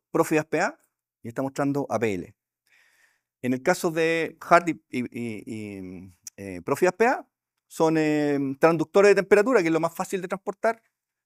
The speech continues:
Y aquí está el dispositivo A P L, que si ustedes ven, es un instrumento de campo,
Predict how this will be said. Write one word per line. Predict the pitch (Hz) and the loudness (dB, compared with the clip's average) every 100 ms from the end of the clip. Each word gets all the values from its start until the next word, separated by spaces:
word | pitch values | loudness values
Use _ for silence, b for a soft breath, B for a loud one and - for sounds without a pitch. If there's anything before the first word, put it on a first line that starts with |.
| _ - | _ -4
Y | 160 | -4
aquí | 160 | 0
está | 185 - 180 190 269 _ _ _ _ _ _ - | -2 2 0 0 -10 _ _ _ _ _ _ -8
el | 139 | -6
dispositivo | 139 131 135 156 151 - | -6 -8 -4 -2 -2 -4
A | 127 | -2
P | 165 | 0
L, | 190 214 214 _ _ _ | 0 0 -2 _ _ _
que | 127 | -12
si | 139 | -12
ustedes | - 165 156 | 0 0 2
ven, | 180 214 226 _ _ | -2 -4 -12 _ _
es | - | -14
un | 101 | -10
instrumento | 95 - 107 117 175 | -10 -6 -6 -4 -2
de | 185 | 0
campo, | 247 233 - 196 285 | 2 0 0 -2 -2